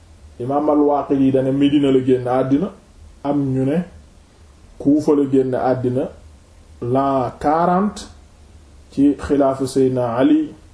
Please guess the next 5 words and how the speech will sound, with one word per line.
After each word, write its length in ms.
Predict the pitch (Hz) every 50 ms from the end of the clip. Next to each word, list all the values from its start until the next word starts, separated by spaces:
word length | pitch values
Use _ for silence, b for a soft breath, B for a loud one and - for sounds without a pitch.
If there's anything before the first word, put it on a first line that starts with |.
| _ _ _ _ _ - - - _ -
radiyallahu 920 | 101 127 139 143 135 131 131 131 135 131 127 127 123 127 127 127 127 131
ta'ala 500 | 127 135 127 127 123 123 123 123 120 120
anhuma 500 | - 120 120 117 117 120 120 120 117 117
wa 140 | 117 117 113
ardaahuma 760 | 104 98 101 104 113 127 117 107 113 135 160 170 170 170 170